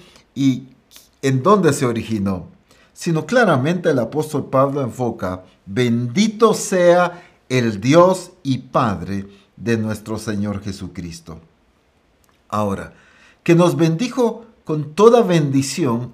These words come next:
en los lugares celestiales en Cristo.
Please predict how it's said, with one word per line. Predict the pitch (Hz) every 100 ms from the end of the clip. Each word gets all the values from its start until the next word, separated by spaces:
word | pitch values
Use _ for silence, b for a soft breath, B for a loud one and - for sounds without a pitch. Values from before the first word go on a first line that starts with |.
| _
en | 139 127
los | 120
lugares | 117 120 143 143 143 B B B
celestiales | - - 120 110 113 120 110 107 101 - -
en | 101 98
Cristo. | 92 80 -